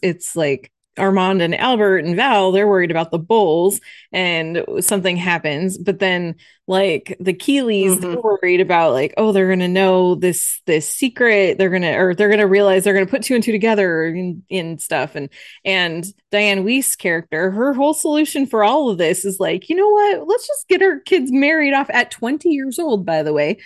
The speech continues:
Speaker 1: uh, really fast so that it'll help, you know, um, c-, help people be distracted from our scandal. But they, yeah, and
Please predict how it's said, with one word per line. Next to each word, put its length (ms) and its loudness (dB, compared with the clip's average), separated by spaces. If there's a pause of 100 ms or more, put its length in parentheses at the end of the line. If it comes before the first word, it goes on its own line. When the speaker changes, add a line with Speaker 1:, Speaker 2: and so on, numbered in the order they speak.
(300)
Speaker 1:
uh, 220 0
really 480 2
fast 800 0
so 200 2
that 120 0
it'll 180 2
help, 340 -4 (520)
you 160 -2
know, 400 -2 (340)
um, 400 -4 (1200)
c-, 160 -6
help 240 -2
people 400 2
be 180 2
distracted 640 -2
from 220 -2
our 220 0
scandal. 720 0 (280)
But 380 2 (400)
they, 420 2
yeah, 280 0
and 440 -4